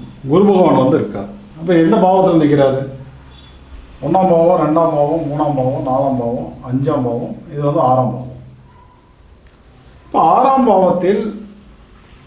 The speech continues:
கெடுபலனை தரக்கூடிய அஸ்த நட்சத்திரத்தில் குரு பகவான் தனக்காரகன் நிற்கும் போது, தங்க நகைக்கு உண்டான கிரகமான குரு பகவான் நிற்கும் போது,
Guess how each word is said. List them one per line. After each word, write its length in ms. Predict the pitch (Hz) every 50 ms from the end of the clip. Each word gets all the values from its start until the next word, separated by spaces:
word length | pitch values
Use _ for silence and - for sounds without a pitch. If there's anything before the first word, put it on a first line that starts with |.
| - - - - - - -
கெடுபலனை 420 | 185 226 220 226 220 214 214 196
தரக்கூடிய 500 | 185 175 175 165 151 160 160 165 185 175
அஸ்த 280 | 156 139 - - 180 170
நட்சத்திரத்தில் 760 | 165 - - 147 139 135 135 135 127 123 139 175 190 175 127
குரு 180 | 147 160 165
பகவான் 460 | - 202 190 180 175 165 156 143 127 123
தனக்காரகன் 600 | 127 160 165 175 170 190 185 175 156 147 147 135
நிற்கும் 320 | 131 123 127 131 123 113
போது, 240 | 113 127 143 180 170
தங்க 260 | - 147 156 170 196
நகைக்கு 400 | 196 170 165 160 170 165 151 156
உண்டான 240 | 143 143 139 139 135
கிரகமான 580 | 127 127 131 131 131 127 127 123 123 127 147 135
குரு 160 | 131 143 143
பகவான் 320 | 143 147 143 139 139 131
நிற்கும் 260 | 120 120 117 - - 107
போது, 400 | 117 123 123 131 127 - -